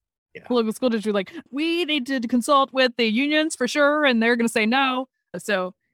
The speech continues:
Speaker 2: here we are. Oh, speaking of oppressive regimes, just kidding.
Speaker 1: <laughs> Oh, speaking
Speaker 2: Not
Speaker 1: of,
Speaker 2: gonna
Speaker 1: send peacekeepers in. Yeah.
Speaker 2: <laughs> Up,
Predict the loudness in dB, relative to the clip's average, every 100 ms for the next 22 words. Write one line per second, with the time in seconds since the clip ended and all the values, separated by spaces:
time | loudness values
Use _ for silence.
0 | _ 2 4 2 0 -4 -8 _ _ _
1 | _ _ 0 2 2 -2 _ _ _ _
2 | _ _ _ 2 4 4 0 -2 -6 -2
3 | -2 -2 -4 -4 -2 -2 -4 -10 _ -10
4 | -10 -16 -20 _ _ 0 2 2 4 2
5 | 4 6 8 6 4 2 -4 -16 -18 -14
6 | -14 -18 _ _ 0 2 2 2 0 0
7 | 4 4 6 6 6 4 -2 -2 -4 -6
8 | -8 -14 _ -6 -6 -6 -10 -10 -6 -10
9 | _ -8 _ -8 -8 _ -20 -16 -14 -2
10 | -2